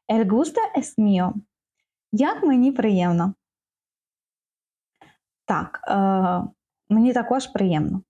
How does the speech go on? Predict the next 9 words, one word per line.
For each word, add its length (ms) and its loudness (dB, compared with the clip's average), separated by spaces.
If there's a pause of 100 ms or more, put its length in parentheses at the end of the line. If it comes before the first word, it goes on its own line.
(720)
І 80 -2
ще 160 0
разочок. 400 -4
«Hola, 380 0 (300)
¿cómo 220 0
está?» 460 -2 (720)
«Soy 280 -2
David, 420 0 (180)
gusto 480 0